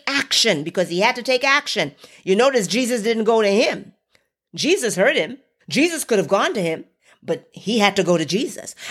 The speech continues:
And you know, that's, that's what I said in the last episode. We have to be willing to take the action. Sometimes we want things to happen a certain way. And if it doesn't look that way, you know, we, we, we, we think it's not happening or it can't happen.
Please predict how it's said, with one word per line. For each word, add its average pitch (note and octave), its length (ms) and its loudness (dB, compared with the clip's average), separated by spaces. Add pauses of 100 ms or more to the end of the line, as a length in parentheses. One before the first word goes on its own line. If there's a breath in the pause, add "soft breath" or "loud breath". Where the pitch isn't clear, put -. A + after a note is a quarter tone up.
And C#4+ 160 4
you D#4 60 2
know, D4 160 4
that's, C4+ 400 -2
that's A3+ 280 0
what A3+ 100 -2
I F3 100 2
said E3+ 260 0
in E3 120 -2
the D3+ 60 -4
last E3+ 340 0
episode. D3 520 -4 (380 loud breath)
We B3+ 200 0
have C4 240 -2
to G3+ 60 2
be E3+ 160 0
willing E3 560 -2 (280 loud breath)
to F#3 100 0
take A#3+ 320 0
the E3 200 -10
action. D#3+ 440 -2
Sometimes A#3+ 400 0
we A3 140 0
want G#3 240 0
things G3+ 240 -2
to F3+ 100 -4
happen F#3 320 -2
a E3 60 0
certain F#3 380 -4
way. G3+ 320 2
And E3 120 -2 (240 loud breath)
if G3 140 -2
it F#3+ 80 -4
doesn't F#3+ 320 2
look A3+ 180 0
that G3+ 220 -2
way, G3 480 0 (160 loud breath)
you G3+ 160 0
know, F#3+ 200 2
we, F#3 300 -2
we, F#3+ 240 -4
we, F3+ 320 -4
we F3 200 -4
think F#3+ 260 -2
it's F#3 180 -4
not F3+ 200 2
happening F3+ 580 2
or D3 100 2
it C#3+ 140 -6
can't F#3 240 0
happen. F3+ 380 -2